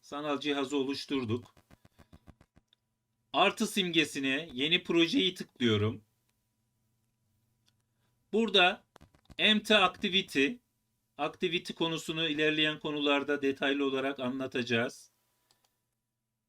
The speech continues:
Ee, Visual C Sharp biliyorsanız eğer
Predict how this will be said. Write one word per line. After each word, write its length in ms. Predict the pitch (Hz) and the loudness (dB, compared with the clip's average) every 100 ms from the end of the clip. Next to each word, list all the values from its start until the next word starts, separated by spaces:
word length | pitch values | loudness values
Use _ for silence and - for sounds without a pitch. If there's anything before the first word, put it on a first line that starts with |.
| _ _ _ - | _ _ _ -8
Ee, 340 | 107 107 104 | -4 -2 0
Visual 460 | 139 160 160 156 151 | 0 0 0 0 -2
C 280 | - 151 | -6 -6
Sharp 340 | 147 156 151 - - _ _ | -2 0 0 -4 -20 _ _
biliyorsanız 720 | 117 143 160 143 131 120 104 | -8 0 0 0 0 0 2
eğer 540 | 113 143 165 - - | 2 2 -2 -4 -8